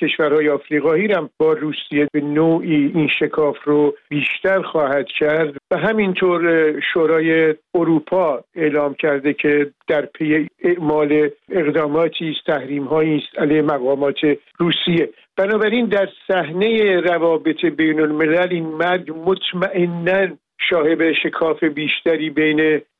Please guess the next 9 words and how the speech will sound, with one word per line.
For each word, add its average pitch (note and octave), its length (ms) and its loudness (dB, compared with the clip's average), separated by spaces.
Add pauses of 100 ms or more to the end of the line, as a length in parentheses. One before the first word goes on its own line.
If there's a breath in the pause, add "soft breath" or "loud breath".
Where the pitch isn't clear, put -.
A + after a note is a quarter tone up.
غرب D#3 440 0
و D3+ 380 2 (100)
روسیه D#3 540 0
خواهد F#3+ 360 0 (120)
شد، G3 280 0 (180)
اما A3+ 380 0
در F#3 280 0 (120)
صحنهٔ E3 400 -2
داخلی E3 880 0